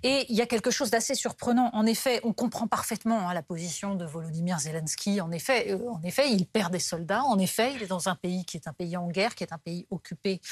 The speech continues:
euh, en partie. Mais c'est assez surprenant de le voir depuis déjà, euh, longtemps, euh, demander l'adhésion, euh,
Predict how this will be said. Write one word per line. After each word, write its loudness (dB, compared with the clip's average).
euh, -4
en 0
partie. 0
Mais 6
c'est -2
assez 2
surprenant 2
de 2
le 4
voir 2
depuis -4
déjà, 0
euh, -2
longtemps, 0
euh, 2
demander 4
l'adhésion, 2
euh, -2